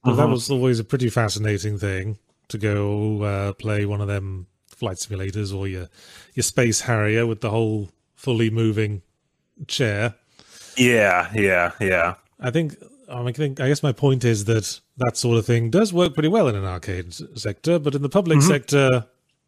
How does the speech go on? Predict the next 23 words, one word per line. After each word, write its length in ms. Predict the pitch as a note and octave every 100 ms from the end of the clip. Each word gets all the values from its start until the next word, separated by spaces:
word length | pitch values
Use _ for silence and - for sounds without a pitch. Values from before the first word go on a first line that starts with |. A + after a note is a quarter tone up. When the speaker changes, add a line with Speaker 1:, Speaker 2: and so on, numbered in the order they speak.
| -
Speaker 1:
people 280 | C#3 B2+ B2+
don't 220 | B2+ B2
want 220 | A#2+ A2
to 220 | - B2+
have 160 | A2+ A2
to 320 | A#2+ A2 G#2 - _ -
unplug 380 | A#2 G2+ A2+ A2
and 120 | G#2+
plug 220 | A#2+ G#2+
new 140 | A2 G#2
stuff 280 | - G#2+
in 220 | A2+ G2 F#2
for 180 | -
every 200 | A2 G#2
new 160 | G#2+ G#2
thing. 240 | A2+ G#2 - - - - - -
Much 320 | F#3+ F#3 D#3
as 160 | D3+
one 140 | D3+ D#3+
can 220 | G3 F3
Speaker 2:
Yeah. 60 | E3
Speaker 1:
create 420 | D#3 D3+ C#3 A#2+
a 380 | D#3+ C3+ B2+